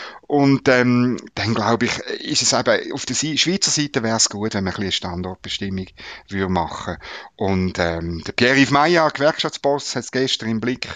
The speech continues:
wunderbar gesagt, oder? Es wäre eben vermutlich für eine Lösung vom Problem einfacher, wenn man würde auf dem, auf einem leeren Tisch wieder anfangen,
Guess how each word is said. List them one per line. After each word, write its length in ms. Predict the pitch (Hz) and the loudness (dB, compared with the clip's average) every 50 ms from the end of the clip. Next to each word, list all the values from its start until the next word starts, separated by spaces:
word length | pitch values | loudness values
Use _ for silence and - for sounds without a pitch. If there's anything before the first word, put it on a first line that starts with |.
| - - - | -14 -16 -16
wunderbar 720 | 110 120 123 135 147 139 - - 107 104 107 107 107 - - - - - - - - - | -10 -6 -4 -4 -4 -4 -2 -2 -2 0 0 -2 -4 -6 -12 -20 -20 -20 -20 -18 -8 -4
gesagt, 440 | - 135 170 202 202 143 117 - | 0 2 4 4 4 2 2 0
oder? 260 | 127 147 151 143 107 85 | 0 0 0 0 0 0
Es 160 | 120 - - | 0 2 4
wäre 260 | 127 123 120 120 120 | 4 4 4 4 2
eben 120 | 110 104 | 0 -2
vermutlich 640 | 104 - 120 120 139 170 226 247 - - 240 214 - | -4 -4 0 2 4 4 2 2 0 -2 -4 -4 -4
für 180 | - - 135 | -4 -2 2
eine 180 | 113 117 113 127 | 2 4 6 6
Lösung 340 | 156 214 247 240 - 220 - | 6 6 4 4 0 -2 -4
vom 200 | - - 180 170 | -2 -2 -2 -2
Problem 540 | - - 151 151 143 135 135 139 135 135 - - - - - - - | 0 -2 -2 2 2 2 2 2 2 0 -4 -8 -14 -12 -12 -6 -2
einfacher, 640 | - 95 113 131 131 131 113 113 110 - - 117 | 2 2 4 4 4 4 2 2 2 2 0 2
wenn 140 | 104 107 107 | 4 4 4
man 120 | 107 98 95 | 4 2 2
würde 280 | 104 107 107 104 104 - | 0 0 0 0 -2 -4
auf 140 | - 113 - | -8 -8 -4
dem, 180 | - 101 92 87 _ _ _ - | -2 -2 -2 -4 _ _ _ -14
auf 120 | - 95 95 | -10 -6 -2
einem 180 | 95 92 90 | 0 0 2
leeren 400 | 90 92 95 98 104 104 104 - - | 2 4 4 4 4 2 0 -2 -4
Tisch 280 | - 92 85 - - | -6 -4 -2 -2 -2
wieder 220 | - 98 95 95 92 | -4 -6 -8 -8 -8
anfangen, 540 | 92 98 98 - - 78 85 92 95 98 | -6 -8 -8 -6 -6 -6 -4 -4 -6 -8